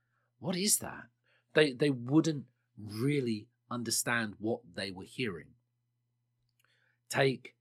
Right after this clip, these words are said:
hip hop. Take N W A, right? Eighties N W A. Take their music and go back thirty years. Go back to the nineteen fifties. It's the same time period every time.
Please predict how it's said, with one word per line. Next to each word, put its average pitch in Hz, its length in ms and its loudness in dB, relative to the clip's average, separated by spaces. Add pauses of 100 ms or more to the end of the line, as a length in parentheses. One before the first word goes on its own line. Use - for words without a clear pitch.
(140)
hip - 240 -6
hop. - 260 -8 (240)
Take 175 240 2
N 147 140 2
W 123 340 2
A, 80 220 -4 (340)
right? 107 320 -4
Eighties 123 540 2
N 107 160 -6
W 95 400 -6
A. 76 160 -10 (1000)
Take 185 240 2
their 160 140 4
music 120 300 -4
and 113 100 -6
go 117 80 -2
back 120 260 -4
thirty 120 280 -4
years. 101 300 -8
Go 120 140 -8
back 120 220 -2
to - 80 -12
the 107 100 -8
nineteen 131 400 -6
fifties. - 460 -14
It's 92 160 -10
the - 80 -10
same 123 320 -2
time 110 220 -6
period 98 340 -8
every 95 180 -12
time. - 280 -20